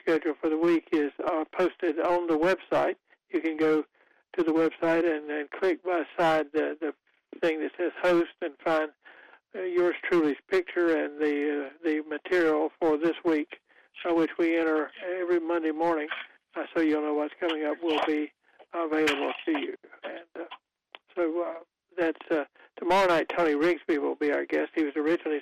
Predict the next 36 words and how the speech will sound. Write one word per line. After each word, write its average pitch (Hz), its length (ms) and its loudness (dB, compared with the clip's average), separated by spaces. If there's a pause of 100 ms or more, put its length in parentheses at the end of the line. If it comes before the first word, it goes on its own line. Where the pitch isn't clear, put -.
supposed 156 320 0
to 147 80 -6
be 147 140 0
with 147 140 0
us 139 140 -6
last 156 300 0
week, 170 180 -4
but 156 140 -4
we 156 120 -2
had 160 160 -2
to 160 80 -2
move 156 240 0
him 147 160 -2
to 151 100 0
this 156 240 -2
week, 151 200 0
and 156 140 -2
we 165 140 2
will 160 260 2 (100)
talk 160 240 0
about, 151 280 0 (1300)
to 214 80 6
a 196 40 6
great 185 260 6
extent, 170 280 0
the 175 140 -2
sports, 180 340 4 (340)
uh, 156 360 4 (440)
abortive 175 480 4
and 165 120 2
otherwise, 170 600 6
of 160 180 4 (100)
the 180 120 2
year 165 260 6
twenty 165 400 -2
twenty, 175 400 -2